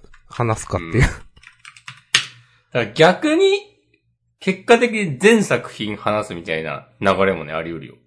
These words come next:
Speaker 1: やる？<laughs> まあまあ、やっていきましょう。ということで、
Speaker 2: うん。
Speaker 1: えー、なんか、あんま、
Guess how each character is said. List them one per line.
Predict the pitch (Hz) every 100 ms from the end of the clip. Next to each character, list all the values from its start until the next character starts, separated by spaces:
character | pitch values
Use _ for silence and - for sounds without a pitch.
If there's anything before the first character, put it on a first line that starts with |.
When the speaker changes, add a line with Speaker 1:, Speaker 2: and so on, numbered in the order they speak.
| _ -
Speaker 1:
や | 127 123
る？ | 123 156 254
<laughs> | 160 - - 226 - 294 - - 294 - 208 - - - - -
ま | 202 208
あ |
ま | 185
あ、 | 165 - _ _ _
や | 139 143
っ |
て | - 175
い | 180
き | - 185
ま | 185
し | 170 - -
ょ | 185 110 -
う。 | _
と | 139
い | 135
う | 139 135 107
こ | 151
と | 151 139 120 110
で、 | 139 143 - - _ _ _
Speaker 2:
う | 139
ん。 |
Speaker 1:
え | 135 131 127 123 120 120 117 110 107 104 98 95 95 - - _ _ _ _ _ _ _ _ _ _ _ _ _
ー、 | 160
な | 170
ん | 165
か、 | 107 101 _ _ _ _ _ _ 131 110 107 -
あ | 156
ん | 165
ま、 | 160